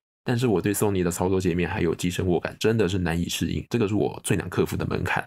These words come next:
而且对我这种连调色裁切都懒得做的人，Canon 直出的颜色比较接近真实，出名的像是肤色的表现真的就比 Sony 还要好。又但是同事他们都是用 Sony，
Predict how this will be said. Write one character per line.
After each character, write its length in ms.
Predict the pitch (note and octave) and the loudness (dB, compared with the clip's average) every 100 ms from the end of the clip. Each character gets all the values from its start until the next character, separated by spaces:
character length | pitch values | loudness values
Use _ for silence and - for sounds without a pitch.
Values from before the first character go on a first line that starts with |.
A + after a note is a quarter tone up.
| _ _ _ | _ _ _
而 80 | C#3+ | -2
且 100 | D3 | 0
对 160 | - D3+ | 2 4
我 120 | F2+ | 4
这 100 | G2+ | 2
种 180 | G2+ D2+ | 0 0
连 180 | E2+ F2+ | 0 0
调 300 | - - F2 | 0 -2 0
色 240 | - A#2 | 0 0
裁 200 | F2+ - | 0 -2
切 220 | E2+ F#2+ F2+ | -2 0 -2
都 160 | - F#2+ | 0 0
懒 140 | F2 | 0
得 80 | D#2+ | -4
做 180 | - F2+ | 0 2
的 100 | D2 | 2
人， 220 | - A#2 - | -2 -10 -12
Canon 340 | - G2 A#2 G2 | -4 0 0 0
直 180 | F2 F#2 | 0 0
出 140 | G#2 | 2
的 80 | F#2 | 2
颜 180 | D2+ F2 | 2 0
色 180 | F2+ | -2
比 120 | D#2+ F#2 | -2 -2
较 180 | F2 | -2
接 240 | F2+ E2+ E2 | 0 0 0
近 180 | E2+ E2 | -2 -2
真 220 | E2 E2+ | -2 -2
实， 260 | - - - _ - | -4 -6 -8 _ -8
出 180 | - A2+ | 0 2
名 160 | F2 D#2+ | 2 0
的 100 | D#2+ | 0
像 200 | F2 F2+ | 0 0
是 260 | E2+ E2 - - | 0 0 -4 -4
肤 160 | A2+ | -2
色 160 | A#2 G2 | 2 2
的 40 | |
表 220 | F2+ E2+ | 2 0
现 220 | F2+ D#2 E2+ | 0 -2 0
真 160 | G2 | 0
的 40 | E2+ | 0
就 140 | F2+ | -2
比 100 | - | -4
Sony 320 | - F2 - | -2 -2 -2
还 80 | F2 | 0
要 80 | E2+ | 0
好。 300 | - - - _ - | 0 -6 -8 _ -2
又 160 | D#3 B2 | -2 0
但 280 | D3+ C#3 | 0 0
是 220 | A2+ - G2 | 0 0 0
同 180 | G2+ | 0
事 120 | G#2 A#2+ | 0 0
他 120 | G#2 | 0
们 80 | G2 | 0
都 120 | G2 | 0
是 100 | G#2 | 0
用 80 | F#2+ | 0
Sony， 380 | - F#2 F2 | 2 2 0